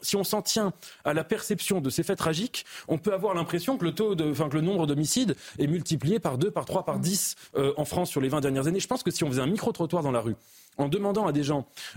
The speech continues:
euh, euh, dites-moi, est-ce que vous pensez que les homicides ont été multipliés par deux, par dix ou par vingt,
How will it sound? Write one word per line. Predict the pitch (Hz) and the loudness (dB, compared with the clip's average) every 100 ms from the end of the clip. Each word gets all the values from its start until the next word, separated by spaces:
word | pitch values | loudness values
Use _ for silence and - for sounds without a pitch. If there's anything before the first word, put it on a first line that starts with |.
| - | 0
euh, | 143 135 139 | 2 2 2
euh, | 143 | 0
dites-moi, | 135 - 180 185 | -2 0 0 0
est-ce | - | 0
que | |
vous | 180 | 0
pensez | 170 165 170 175 | 0 -2 0 0
que | 135 | 0
les | 123 | 2
homicides | 139 135 151 139 | 0 0 0 2
ont | 117 | 0
été | 113 | 0
multipliés | 131 123 - 117 143 | 0 -2 -4 -2 0
par | 139 120 | 0 0
deux, | 131 143 | 0 0
par | 127 | 0
dix | 117 139 - | 0 0 0
ou | |
par | 113 120 | -2 0
vingt, | 120 139 | 0 -2